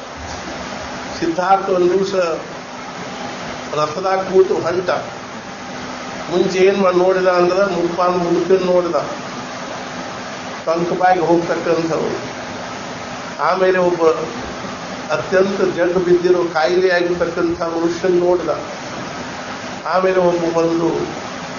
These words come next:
ಒಬ್ಬ ಮನುಷ್ಯ ಸತ್ತು ಅವನು ಹೊತ್ಕೊಂಡು ಹೋಗುವಂಥ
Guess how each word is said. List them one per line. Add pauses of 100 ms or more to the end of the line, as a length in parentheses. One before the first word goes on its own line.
(420)
ಒಬ್ಬ
ಮನುಷ್ಯ (160)
ಸತ್ತು (100)
ಅವನು
ಹೊತ್ಕೊಂಡು
ಹೋಗುವಂಥ